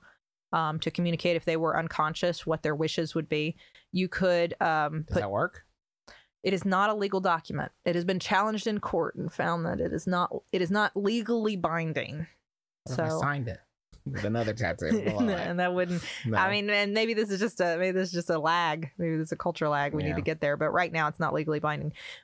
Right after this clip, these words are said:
Speaker 1: But, uh, but it would be information you could, um, give to family and friends that maybe you're having to make quick decisions.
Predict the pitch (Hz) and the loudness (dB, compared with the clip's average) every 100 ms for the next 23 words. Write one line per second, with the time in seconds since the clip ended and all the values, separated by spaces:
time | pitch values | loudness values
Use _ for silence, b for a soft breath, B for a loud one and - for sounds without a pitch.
0 | - 185 175 175 170 175 220 196 226 196 | 0 2 4 4 2 2 0 4 2 2
1 | 208 196 B B _ - 208 190 196 185 | 0 0 B B _ -2 0 2 2 4
2 | 180 185 170 170 160 180 170 160 - 165 | 2 2 2 0 2 2 2 -4 0 2
3 | 156 147 151 151 _ _ _ _ _ - | 2 0 -4 -6 _ _ _ _ _ -4
4 | 175 160 - 170 - 165 165 160 151 160 | 0 0 0 -4 0 0 2 2 0 0
5 | 175 165 156 156 156 147 - 156 151 151 | 0 0 -2 -2 -2 -2 0 0 0 2
6 | 160 160 151 165 170 - - - - 170 | 0 -2 -4 -2 -4 -4 -6 -4 -4 -2
7 | 160 147 165 | -2 -4 -6